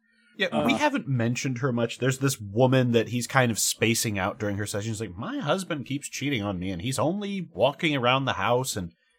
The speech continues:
Speaker 1: he just mows the lawn silently." And at a certain point, the doctor goes, "You know, I'm not really worried you're depressed. You're full of energy about this.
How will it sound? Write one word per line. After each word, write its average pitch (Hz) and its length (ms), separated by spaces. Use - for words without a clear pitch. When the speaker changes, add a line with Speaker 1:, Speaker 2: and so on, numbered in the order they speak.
Speaker 1:
he 127 100
just 156 160
mows 127 400
the 127 120
lawn 123 340
silently." 117 760
And 95 120
at 147 100
a 151 60
certain 226 320
point, 170 240
the 135 80
doctor 135 260
goes, 127 180
"You 156 120
know, 240 220
I'm 170 120
not 302 200
really 247 240
worried 156 480
you're 92 360
depressed. 110 600
You're 127 220
full 175 260
of 110 140
energy 113 320
about 92 220
this. 95 140